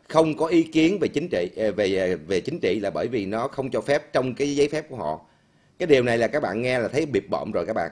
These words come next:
nha. Ok. Do đó, những người nào đã sinh sống Houston nên đặt vấn đề lại đi. Ok. Tôi thấy là không được rồi. Đã lên tiếng thì á, còn né chuyện này chứ né chuyện kia rồi viện cớ này viện cớ kia. Tôi thấy á, là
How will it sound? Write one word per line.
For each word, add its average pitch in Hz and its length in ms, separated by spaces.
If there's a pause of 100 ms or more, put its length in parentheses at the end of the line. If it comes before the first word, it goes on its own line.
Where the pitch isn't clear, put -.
(120)
nha. 110 360
Ok. 101 140 (560)
Do 127 120
đó, 131 380 (360)
những 117 200
người 135 140
nào 110 160
đã 107 120
sinh 120 180
sống 151 200
Houston 120 400
nên 120 160
đặt - 180
vấn 139 120
đề 98 140
lại 80 140
đi. 95 80 (540)
Ok. 117 340 (360)
Tôi 143 240
thấy 143 140
là 160 100
không 123 180
được 92 180
rồi. 85 120 (1400)
Đã 131 220
lên 185 220
tiếng 190 300 (1300)
thì 135 240
á, 151 160
còn 131 260
né 160 180
chuyện 143 160
này 120 120
chứ 143 120
né 156 160
chuyện 127 200
kia 143 180
rồi 117 160
viện 113 400
cớ 156 180
này 123 180
viện 107 180
cớ 139 140
kia. 127 280 (380)
Tôi 127 120
thấy 151 240
á, 151 260
là 95 460